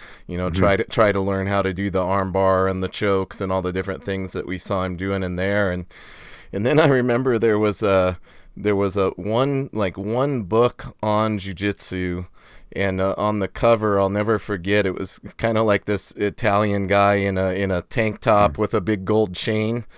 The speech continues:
Speaker 2: Yeah,
Speaker 1: <laughs> And,
Speaker 2: yeah, yeah.
Speaker 1: and it was like, you probably saw it 'cause it was one
Speaker 2: Yeah,
Speaker 1: of
Speaker 2: yeah.
Speaker 1: the, one of the only ones back then, and that was like a, a grappling or jiu-jitsu book back in the day.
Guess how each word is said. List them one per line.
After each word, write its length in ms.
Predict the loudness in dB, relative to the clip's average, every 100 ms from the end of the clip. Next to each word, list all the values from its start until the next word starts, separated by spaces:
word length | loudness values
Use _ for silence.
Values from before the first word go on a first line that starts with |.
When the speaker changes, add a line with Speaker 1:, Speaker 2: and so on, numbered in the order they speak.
| -6
Speaker 2:
Yeah, 200 | 0 2
Speaker 1:
<laughs> 40 | 6
And, 220 | 6 6
Speaker 2:
yeah, 120 | 4
yeah. 80 | 4
Speaker 1:
and 100 | 6
it 80 | 6
was 180 | 6 8
like, 260 | 8 8 4
you 240 | 0 0
probably 420 | 2 6 6 6
saw 340 | 0 4 6 6
it 120 | 2
'cause 120 | -4
it 100 | -2
was 120 | -2
one 160 | 0 2
Speaker 2:
Yeah, 40 |
Speaker 1:
of 60 | 2
Speaker 2:
yeah. 60 | 0
Speaker 1:
the, 40 | -4 -18 -20 -6
one 200 | 0 0
of 80 |
the 80 | 2 4
only 300 | 4 2 2
ones 320 | 2 0 0
back 380 | 2 4 4 0
then, 280 | 0 0
and 120 | 0 0
that 160 | -2
was 180 | -2 -2
like 220 | 0 2
a, 180 | 2 0 0
a 120 | -2
grappling 760 | 0 2 4 4 0 -4 -2 -2
or 100 | -4
jiu-jitsu 560 | -6 -6 -6 -4 -8
book 320 | -2 -2 -2
back 240 | 0 0 -2
in 100 | -6
the 100 | -4
day. 340 | -2 -2 -2